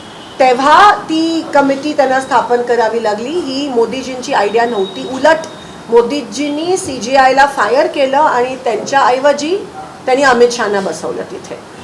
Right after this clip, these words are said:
तर तो एक देवेंद्र फडणवीसचा पॉइंट आहे जो मी रिफ्यूट कर-, अ, त्या ठिकाणी करते. एकोणीसशे पन्नास पासून काँग्रेस ही कमिटी स्थापन करत होती, पण त्यावेळेस कोणी ऑब्जेक्शन, अ, घेतलं नाही.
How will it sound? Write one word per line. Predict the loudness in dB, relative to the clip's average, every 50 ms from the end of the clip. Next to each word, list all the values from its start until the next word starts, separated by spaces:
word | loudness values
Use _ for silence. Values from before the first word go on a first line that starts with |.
| -6 -4
तर | -2
तो | 0 2 4 6
एक | 6 6 4
देवेंद्र | 4 2 4 4 4 2 2
फडणवीसचा | 2 0 -2 -2 -2 -4 -4 -4 -4 -4 -4
पॉइंट | -2 0 0 0 0 0
आहे | -2 -4
जो | -4 -4
मी | -2 -2 -2
रिफ्यूट | -2 -2 -4 -4 -6 -6
कर-, | -4 -4 -6 -6 -6 -6
अ, | -8 -8 -8 -6 -8 -8 -8 -6 -4
त्या | -4 -4
ठिकाणी | -4 -4 -6 -8 -6 -4 -4 -4
करते. | -6 -6 -8 -8 -8 -6 -4 -4 -4 -4 -8 -16 -18 -20 -20 -20 -20 -20 -20 -20 -20 -20 -18 -18 -18 -18 -16 -18 -16 -4 -2
एकोणीसशे | -2 0 2 2 2 2 0 -2 -2 0
पन्नास | 2 2 0 0 0 0 0 -2 0
पासून | -2 -2 -2 -2 -2 -4 -4 -4 -4
काँग्रेस | 0 0 2 2 4 4 4 4 4 2 0 -6 -12 -16 -16 -16 -18 -18 -18 -18 -18 -18 -18 -20 -20 -20 -20 -20 -18 -18 -18 -16 -16
ही | -12 -2
कमिटी | 0 0 2 2 0 -4 -4 -4 -4 -4 -4
स्थापन | 0 0 2 2 2 0 -4 -4
करत | -2 0 0 0 0 0
होती, | -2 -4 -6 -8 -6
पण | -2 -2 -2
त्यावेळेस | -2 0 0 2 2 2 0 0 -2 -2 0
कोणी | 0 0 0 0
ऑब्जेक्शन, | 0 -2 -2 0 0 0 0 0 -2 -6 -6 -6 -8 -10 -12 -16 -18 -18 -18 -18 -10 -4 0
अ, | 2 2 4 2 2 0 0
घेतलं | 2 2 2 2 2 2 2 2 2 2
नाही. | 0 -2 -2 -2 -4 -4 -2 -2 -2